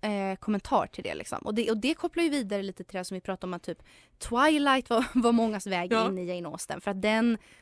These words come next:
Speaker 1: var inspirerad av det och hon läser den, alltså hon läser alla de här engelska klassikerna, Bella,
Speaker 2: Ja,
Speaker 1: alltså.
Speaker 2: men precis.
Speaker 1: Eh, så att där, man kan ju liksom, man måste ju inte, om det känns, liksom, tungt att börja med, liksom, en artonhundratalsklassiker,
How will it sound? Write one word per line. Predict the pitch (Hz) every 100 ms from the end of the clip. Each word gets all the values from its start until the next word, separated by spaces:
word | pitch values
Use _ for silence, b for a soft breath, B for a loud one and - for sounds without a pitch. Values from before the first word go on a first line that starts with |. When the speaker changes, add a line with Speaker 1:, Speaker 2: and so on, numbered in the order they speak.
| b
Speaker 1:
var | 214
inspirerad | 214 208 - 185 175 175 170
av | 170
det | 180 170 175 -
och | 180 - -
hon | 220 202 196
läser | 185 185 180 -
den, | 180 175 175 170 -
alltså | 185 196
hon | 202
läser | 185 170 -
alla | - 160 151
de |
här | 175 151 - _ -
engelska | 202 180 175
klassikerna, | - - 175 - - 226 -
Bella, | 196 185 175 -
Speaker 2:
Ja, | -
Speaker 1:
alltså. | 214
Speaker 2:
men | 202
precis. | 196 196 190 190 - -
Speaker 1:
Eh, | 202 202 190 185 185
så | -
att | 214 208
där, | 220 247
man | 247 233
kan | - 254 269
ju | 294
liksom, | 226 214
man | 226
måste | 247 - -
ju | 285
inte, | 240
om | 202 220
det |
känns, | - 311 294 254
liksom, | - 180 185
tungt | - 269 180 -
att | 180
börja | 214 190 208
med, | 202 170
liksom, | 170 170
en |
artonhundratalsklassiker, | 185 180 170 180 170 170 175 - 247 - - - -